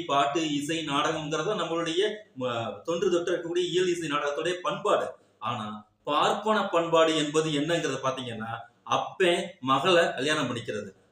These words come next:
அப்ப அவனுக்கு நாகரிகம் என்கிறது சுத்தமாவே கிடையாது. காட்டுமிராண்டி ஜென்மங்கள் எதுன்னு கேட்டா இந்த பார்ப்பன கும்பல் தான். அவன் மகளையும் வாடி போடிம்பான், அம்மாவையும் வாடி போடிம்பான்,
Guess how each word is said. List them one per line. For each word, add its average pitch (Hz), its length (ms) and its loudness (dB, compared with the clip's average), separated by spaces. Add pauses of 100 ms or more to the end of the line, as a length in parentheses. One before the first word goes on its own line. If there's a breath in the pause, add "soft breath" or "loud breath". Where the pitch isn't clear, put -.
அப்ப 131 260 -4
அவனுக்கு 165 380 4 (180)
நாகரிகம் 185 680 4
என்கிறது 147 420 0 (100)
சுத்தமாவே 190 600 0
கிடையாது. 160 340 2 (340)
காட்டுமிராண்டி 170 600 2
ஜென்மங்கள் 139 460 2
எதுன்னு 139 220 -2
கேட்டா 147 220 0 (220)
இந்த 127 200 0
பார்ப்பன 143 400 0
கும்பல் 117 320 -2
தான். 127 160 -2 (220)
அவன் 123 420 0 (440)
மகளையும் 180 520 4
வாடி 156 220 6
போடிம்பான், 120 600 -2 (360)
அம்மாவையும் 175 520 4
வாடி 143 200 4
போடிம்பான், 120 500 -4